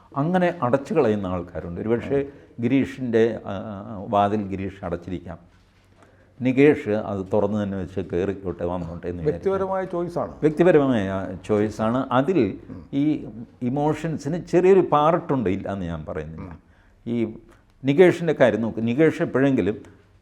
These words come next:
Speaker 1: ആ പാർട്ടി അച്ഛനോട് ചെയ്തത് തെറ്റായിപ്പോയി, അല്ലെങ്കിൽ അച്ഛൻ ഹീറോ ആയിരുന്നു, അങ്ങനെ പറഞ്ഞിട്ട് അത് ആ വൂണ്ട് റീഓപ്പൺ ചെയ്യാൻ നികേഷ് ശ്രമിക്കാറുണ്ട്?
Speaker 2: ശ്രമിച്ചിട്ടില്ല.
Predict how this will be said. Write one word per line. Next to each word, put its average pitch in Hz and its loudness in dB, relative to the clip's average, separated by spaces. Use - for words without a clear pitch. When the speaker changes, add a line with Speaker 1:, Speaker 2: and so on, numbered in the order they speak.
Speaker 1:
ആ 123 4
പാർട്ടി 120 4
അച്ഛനോട് 123 0
ചെയ്തത് 110 0
തെറ്റായിപ്പോയി, 98 2
അല്ലെങ്കിൽ 95 -4
അച്ഛൻ 98 -4
ഹീറോ 95 0
ആയിരുന്നു, 98 -2
അങ്ങനെ 113 -2
പറഞ്ഞിട്ട് 110 -2
അത് 110 0
ആ 123 4
വൂണ്ട് 139 4
റീഓപ്പൺ 147 6
ചെയ്യാൻ 107 0
നികേഷ് 98 -4
ശ്രമിക്കാറുണ്ട്? 87 -4
Speaker 2:
ശ്രമിച്ചിട്ടില്ല. 90 -10